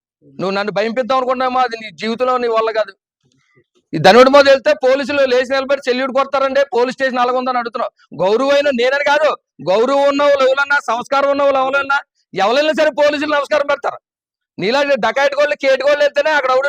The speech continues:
లేకడం, కూర్చుని ఆడదు కూడా. అది గుర్తుపెట్టుకో ముందు. పోలీసే,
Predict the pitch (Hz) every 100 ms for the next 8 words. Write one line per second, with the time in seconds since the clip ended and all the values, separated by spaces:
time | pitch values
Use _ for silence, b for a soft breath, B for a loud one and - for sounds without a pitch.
0 | 269 262 285 - _ _ _ - 233 277
1 | 269 277 269 277 269 240 - _ - 190
2 | 233 240 269 277 254 262 202 - _ _
3 | _ _ _ b - 165 254